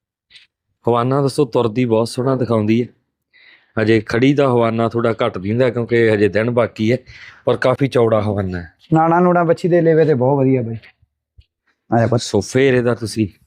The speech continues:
Speaker 1: ਢਾਂਚਾ ਦੇਖ ਲਓ ਕਰਮ ਵਾਲੀ ਦਾ। ਇਹ ਦੋ ਨੰਬਰ ਤੇ ਤੁਹਾਨੂੰ ਦਿਖਾ ਰਹੇ ਹਾਂ, ਇੱਕ ਲੱਖ ਤੇ ਬਾਰਾਂ ਹਜ਼ਾਰ ਇਹਦਾ ਰੇਟ ਹੈ।
Speaker 2: ਬਾਕੀ ਜਿਹੜੇ ਮਿੱਤਰ ਤੋਂ ਆਪਣੇ ਤੋਂ ਲਈ ਆ ਬਾਈ,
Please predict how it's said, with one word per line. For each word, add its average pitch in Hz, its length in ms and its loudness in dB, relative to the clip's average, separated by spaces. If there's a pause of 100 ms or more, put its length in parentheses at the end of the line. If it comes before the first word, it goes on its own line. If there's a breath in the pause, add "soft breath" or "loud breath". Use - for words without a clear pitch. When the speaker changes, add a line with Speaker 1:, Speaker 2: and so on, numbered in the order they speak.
Speaker 1:
ਢਾਂਚਾ 107 280 -2
ਦੇਖ 92 220 -4
ਲਓ 92 120 -2
ਕਰਮ 92 220 -4
ਵਾਲੀ 87 240 -4
ਦਾ। 80 80 -12 (720 soft breath)
ਇਹ 143 160 2
ਦੋ 127 280 0
ਨੰਬਰ 123 240 0
ਤੇ 120 160 -6
ਤੁਹਾਨੂੰ 110 240 -2
ਦਿਖਾ 101 300 -2
ਰਹੇ 131 140 0
ਹਾਂ, 143 80 0
ਇੱਕ 131 160 -6
ਲੱਖ 131 260 -2
ਤੇ 139 80 0
ਬਾਰਾਂ 117 380 0
ਹਜ਼ਾਰ 120 300 -2
ਇਹਦਾ 120 220 -2
ਰੇਟ 90 240 -4
ਹੈ। 82 120 -12 (4000 loud breath)
Speaker 2:
ਬਾਕੀ 190 220 2
ਜਿਹੜੇ 214 240 6
ਮਿੱਤਰ 214 500 2
ਤੋਂ 208 140 4
ਆਪਣੇ 196 240 2
ਤੋਂ 196 100 2
ਲਈ 190 220 4
ਆ 185 60 4
ਬਾਈ, 185 340 2